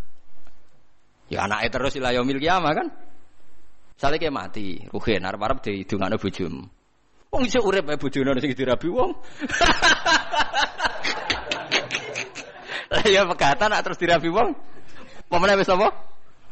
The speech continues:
Artine umpama Nabi ngendikan au zaujatin sholihatin tatulah. Ijek bojo ta ora kan? Paham ya? Lho kok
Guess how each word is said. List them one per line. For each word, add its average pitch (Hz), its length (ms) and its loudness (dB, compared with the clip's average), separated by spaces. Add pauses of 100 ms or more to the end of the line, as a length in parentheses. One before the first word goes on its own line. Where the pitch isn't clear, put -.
(520)
Artine 233 400 2
umpama 226 240 4
Nabi 220 240 0
ngendikan 202 480 2 (400)
au 185 240 6
zaujatin 165 720 2
sholihatin 175 720 0
tatulah. 156 720 0 (400)
Ijek 120 240 -2
bojo 123 400 2
ta 123 240 2
ora 127 320 0
kan? 233 160 0 (1400)
Paham 135 320 2
ya? 110 100 -6 (1400)
Lho 120 240 0
kok 127 260 0